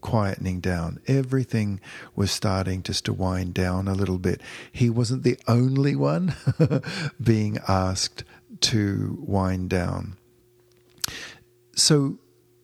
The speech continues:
just rounding off now, this big picture around, around scheduling is something that, uh, i-, is, um, also very important that we,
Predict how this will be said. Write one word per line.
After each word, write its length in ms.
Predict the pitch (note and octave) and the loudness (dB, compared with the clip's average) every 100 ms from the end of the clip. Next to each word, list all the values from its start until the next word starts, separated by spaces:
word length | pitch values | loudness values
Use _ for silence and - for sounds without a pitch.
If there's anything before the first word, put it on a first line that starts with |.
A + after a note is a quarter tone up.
| _ _ | _ _
just 280 | - D#3+ - | 2 2 4
rounding 420 | D3 C#3 C3+ B2 | 4 4 2 2
off 340 | B2 D3+ D#3+ - | 2 2 0 0
now, 400 | F#2 E2+ F2 G#2 - - - _ | 2 2 -2 -4 -12 -20 -20 _
this 280 | - C3 - | 2 2 2
big 520 | - B2 D3 F3 F3+ - | -4 -6 -2 -2 -4 -4
picture 580 | - D#3 D#3 - G2 F#2 - | 0 2 2 0 0 -2 -2
around, 500 | A2 G#2 A2 A2+ A2+ - | 0 2 2 2 0 0
around 400 | A2 A2 G#2+ G#2 | 2 2 0 0
scheduling 880 | - - B2+ B2 A#2+ G2 F2+ F2+ F2+ - | 2 2 2 2 0 -2 -2 -4 -8 -4
is 160 | A#2 A2+ | 0 2
something 640 | - D3+ F#3 - E3+ E3 - - - - | 0 0 -4 -4 -4 -4 -10 -20 -14 -2
that, 460 | G#2 G#2+ G#2+ - - - | 2 2 2 -4 -8 -2
uh, 420 | G#2 G2+ G2 F#2+ - | 0 2 0 -2 -6
i-, 240 | - A2 - | -4 -2 0
is, 460 | A2+ A2 G2+ - - - _ _ - - | 0 0 0 0 -2 -12 _ _ -18 -8
um, 280 | G2+ G2 - - | -4 -4 -4 0
also 720 | C#3+ E3 - - F#2 F2 F#2 - - - _ - | 0 0 -2 -2 0 -2 -6 -10 -20 -20 _ -12
very 640 | G2+ G#2+ C#3+ D#3 D3 C#3+ | -4 2 4 4 2 0
important 760 | A#2+ A2+ - G#2+ A2 F#2+ - - | 0 -2 0 0 0 -2 -4 -4
that 220 | G2+ A#2 | -4 2
we, 360 | G#2+ G#2+ A2 | 2 4 0